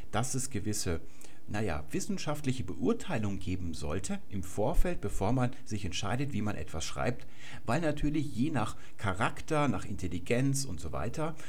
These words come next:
nach Zeit, die man zur Verfügung hat zum Überlegen, ganz unterschiedliche wissenschaftliche Urteile oder pseudowissenschaftliche Urteile gefällt werden und dann auch ganz viele verschiedene Schreibungen am Ende auftauchen.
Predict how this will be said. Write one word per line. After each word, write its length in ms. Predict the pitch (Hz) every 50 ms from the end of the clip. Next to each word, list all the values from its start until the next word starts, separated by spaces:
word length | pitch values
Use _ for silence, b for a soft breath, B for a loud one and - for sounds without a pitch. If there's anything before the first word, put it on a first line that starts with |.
| B B
nach 240 | - 92 87 92 - -
Zeit, 440 | - - - 80 82 127 - 147 143
die 80 | 139
man 160 | 123 110 98
zur 160 | 98 - 98 82
Verfügung 460 | 87 87 - - - - 180 170 151
hat 140 | 160 151 -
zum 140 | - 95
Überlegen, 640 | - 76 73 80 76 82 85 87 - - - B B B B B B B -
ganz 340 | - - 202 214 202 190 -
unterschiedliche 1040 | - - 160 185 - - 175 156 135 - - 170 - - 143 147 143 143 131 123 123 B B B B -
wissenschaftliche 800 | 117 165 - - 185 151 - 143 139 139 135 127 117 113 120 -
Urteile 480 | 107 135 190 226 - - 107 85 80
oder 120 | 78 76 -
pseudowissenschaftliche 1120 | - - - 117 131 185 196 196 131 98 90 - 92 82 - - 78 - - - - - - -
Urteile 500 | 113 151 196 - - - 95 87 95 92
gefällt 500 | 92 92 - 117 120 160 196 190 - -
werden 360 | 71 69 - 113 170 190 B B B B B B 117 B
und 200 | 139 131 135 131
dann 200 | 123 117 - -
auch 160 | 131 131 -
ganz 300 | - 127 135 185 190 -
viele 280 | - - 156 160 190 196
verschiedene 500 | - 160 147 - - 110 139 139 143 139
Schreibungen 580 | - - - 101 113 180 208 - 214 185 123
am 100 | 98 82
Ende 300 | - 87 92 90 - 73
auftauchen. 600 | 73 80 85 - - - 76 76 73 - 78 -